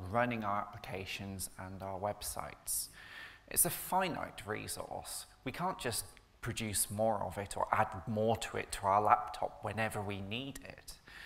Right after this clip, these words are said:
And as devices, new devices are given more memory, um, our apps discover ever more creative ways of consuming it again.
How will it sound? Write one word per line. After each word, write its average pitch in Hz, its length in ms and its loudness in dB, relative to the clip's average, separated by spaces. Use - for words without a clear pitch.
And 135 120 0
as 202 160 2
devices, 143 840 0
new 110 260 0
devices 101 560 -4
are 101 180 -2
given 101 520 -4
more 110 380 4
memory, 107 600 0
um, 98 240 -8
our 120 220 4
apps - 280 2
discover 110 540 -2
ever 120 180 2
more 123 220 -2
creative 101 560 -6
ways - 460 -10
of - 140 -6
consuming 165 500 -2
it 92 220 -8
again. - 260 -10